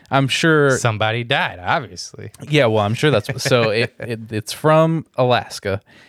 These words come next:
Speaker 1: and they are the only people allowed to still make ivory sculptures because of the native people. That's what they've done their entire lives.
Speaker 2: Right.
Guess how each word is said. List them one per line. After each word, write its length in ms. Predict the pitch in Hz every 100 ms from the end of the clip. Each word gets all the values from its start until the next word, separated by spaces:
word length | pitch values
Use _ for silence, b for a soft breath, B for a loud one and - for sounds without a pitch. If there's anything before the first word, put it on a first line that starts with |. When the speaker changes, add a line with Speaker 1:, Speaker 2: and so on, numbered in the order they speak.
| B
Speaker 1:
and 200 | - 113
they 140 | 104 104
are 120 | 104
the 120 | 101
only 220 | 90 123 113
people 360 | 117 110 101
allowed 360 | 95 95 98 101
to 100 | -
still 280 | - 107 98
make 260 | 92 92
ivory 260 | 95 85 92
sculptures 680 | - 92 95 - 95 - - -
because 320 | 117 101 95 90
of 40 |
the 80 | 95
native 320 | 95 92 92
people. 240 | - 95 92
That's 180 | 95 -
what 140 | 92
they've 180 | - 95
done 280 | 101 101 101
their 180 | 104 101
entire 360 | 107 107 110
lives. 320 | 113 123 123 -
Speaker 2:
Right. 260 | 95 95